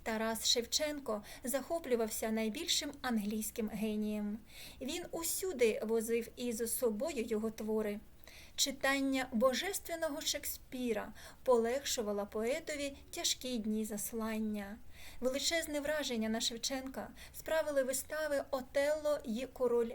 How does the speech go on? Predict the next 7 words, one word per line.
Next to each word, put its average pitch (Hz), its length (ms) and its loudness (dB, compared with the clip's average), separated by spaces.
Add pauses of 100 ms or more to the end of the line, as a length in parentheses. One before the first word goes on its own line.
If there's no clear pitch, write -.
Лір" 240 420 0 (300)
за 220 220 0
участю - 640 -6 (160)
славнозвісного 254 1040 0
американського 220 840 -2
темношкірого 214 920 -2
актора 226 640 -4